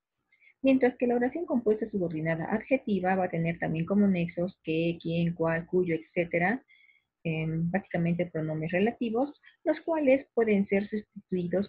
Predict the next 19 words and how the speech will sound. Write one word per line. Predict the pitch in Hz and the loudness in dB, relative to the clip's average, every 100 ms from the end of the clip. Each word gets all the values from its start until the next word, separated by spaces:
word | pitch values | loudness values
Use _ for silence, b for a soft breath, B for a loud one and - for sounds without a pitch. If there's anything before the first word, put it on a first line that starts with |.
| - | -2
por | 160 | -2
un | 165 156 | 0 -2
adjetivo | 151 202 214 277 226 170 175 | -2 -2 2 2 2 0 -2
y | 240 262 | -2 0
va | 359 | 0
a | |
funcionar | 359 226 208 190 226 240 | 0 0 2 2 2 0
como | 196 170 | -2 -2
modificador | 156 156 175 - 147 147 156 | -2 -4 -8 -8 -4 -4 -4
directo. | 170 180 202 - - 160 _ _ B B B _ | -2 0 0 -2 -12 -18 _ _ B B B _
Las | 170 160 | -4 -2
oraciones | 160 160 185 190 185 190 | -4 -4 -2 0 0 -2
compuestas | 170 170 175 175 175 | -2 2 2 0 -4
subordinadas | - 175 190 214 220 185 190 196 | -8 -2 0 0 2 2 0 -2
pueden | 190 175 165 | -2 -2 -2
ser | - 170 - | 0 -2 0
especificativas | 208 - 214 208 202 - - 196 196 208 | -4 -2 -4 -6 -4 -4 -2 0 0 -2
y | |
explicativas. | 170 - - 135 - - - | -6 -10 -12 -12 -12 -16 -16